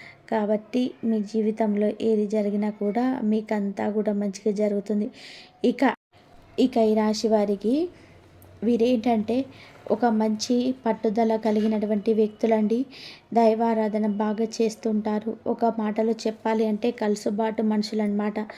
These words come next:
ఈ రాశివారు ఎక్కడ ఉంటే ఆ ఇంటికి బాగా కలిసి వస్తుందని చెప్పుకోవచ్చు అనమాట. వీరికి అంటే ఆడపిల్లల పుట్టింటి కాడ జీవితం అనేది పెద్దగా అంతగా కలుసుబాటుగా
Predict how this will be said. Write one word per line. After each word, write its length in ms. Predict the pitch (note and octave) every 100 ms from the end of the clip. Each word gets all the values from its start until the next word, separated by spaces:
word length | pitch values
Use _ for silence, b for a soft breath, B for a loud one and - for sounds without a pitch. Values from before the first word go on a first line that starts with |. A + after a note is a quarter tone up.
| B B B B -
ఈ 480 | - A#3+ A#3 A3+ A3 G#3+
రాశివారు 480 | A3 G#3+ A3+ A3+
ఎక్కడ 340 | - - B3+ A3+
ఉంటే 460 | G#3+ G3+ A#3+ C#4 C#4 B B B -
ఆ 80 | A3+
ఇంటికి 540 | A3 G#3+ A#3 A3 A3+
బాగా 460 | G3+ G#3+ G#3 A3+ A3
కలిసి 400 | A3 G#3+ G#3 A3+
వస్తుందని 520 | G#3+ G#3+ G#3 G#3+ G#3+
చెప్పుకోవచ్చు 600 | G#3+ A3 G#3+ A3 G#3+ G#3+
అనమాట. 260 | G3+ G3+ G#3 - B B B B B -
వీరికి 560 | A3 A3 A3 C4 D4 D#4+ - - - - - B B B - - - - - - -
అంటే 280 | A#3 B3+ D4+ D4 B - G#3+
ఆడపిల్లల 640 | G#3+ A3 A3+ A3+ A3+ A3+ A3 - - - -
పుట్టింటి 380 | A3 B3+ G#3+ A3
కాడ 140 | A3 G#3+ G3
జీవితం 360 | A3 G#3+ A3+ G#3
అనేది 300 | G#3 G#3+ A#3+ D#4+ B B B B B3
పెద్దగా 480 | G3 A#3+ A#3 A3 A#3 - - - -
అంతగా 380 | A3 G#3+ A3+ A#3 A3+
కలుసుబాటుగా 920 | A3 G#3+ - G#3+ A3+ A3 G#3+ G#3+ A3+